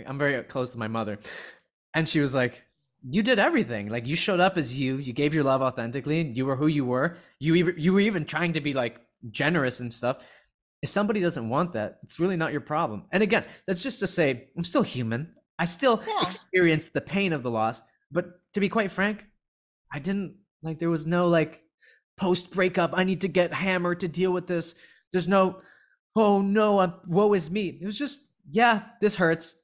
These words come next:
Speaker 1: I, I definitely sense the rejection. And then, you know, sitting with that, recognizing that they're really rejecting parts of themselves 'cause,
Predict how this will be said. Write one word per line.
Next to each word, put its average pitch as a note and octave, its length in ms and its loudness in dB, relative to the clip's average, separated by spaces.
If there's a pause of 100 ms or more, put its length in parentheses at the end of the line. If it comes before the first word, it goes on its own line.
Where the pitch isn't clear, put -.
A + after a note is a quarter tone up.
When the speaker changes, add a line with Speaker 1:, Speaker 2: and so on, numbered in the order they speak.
Speaker 1:
I, D3 260 -2
I D3+ 60 0
definitely D3 400 0
sense C#3+ 300 -4
the C3 160 -2
rejection. E3 640 -2 (200)
And C#3+ 100 -2
then, B2+ 320 -4
you C#3+ 80 -2
know, A#2+ 100 -2
sitting E3+ 280 0
with E3 160 0
that, D3 320 0
recognizing A#2+ 580 -2
that A2+ 340 -4 (320)
they're C3+ 160 0
really C#3+ 200 2
rejecting B2 540 -4
parts B2+ 240 -4
of A2 60 -8
themselves C#3 500 0
'cause, A2+ 200 -8